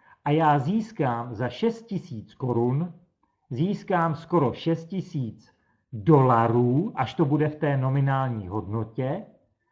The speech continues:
To znamená, že vy dvacet třikrát si znásobíte vaši vloženou částku. Já věřím, že jsem to,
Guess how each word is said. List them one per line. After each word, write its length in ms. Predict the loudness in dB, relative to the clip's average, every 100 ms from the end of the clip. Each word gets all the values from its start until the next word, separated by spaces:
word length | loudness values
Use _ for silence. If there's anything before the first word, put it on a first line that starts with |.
| _ _ _ _ -2
To 180 | 0
znamená, 840 | 2 2 2 2 2 2 0 -2 -6
že 240 | -2 0
vy 160 | 2 0
dvacet 720 | 0 2 2 4 0 -2 -10
třikrát 840 | -6 -2 -2 0 -2 0 -2 -6 -12
si 200 | -12 -8
znásobíte 1160 | -2 0 2 0 -2 -2 0 -2 -2 -4 -2 -4 -12 _ _ _ _ _
vaši 520 | 0 2 0 -6 -8 -2
vloženou 600 | 2 2 2 0 -2 -4
částku. 840 | -4 -4 -4 -8 -18 -10 -10 -10 _ _ _ _ _ _ _ _ _ _ _ _ _ 0
Já 280 | 2 4
věřím, 560 | 2 2 4 4 2 0
že 180 | -2 -2
jsem 360 | 0 0 0 0
to, 380 | 0 0 -4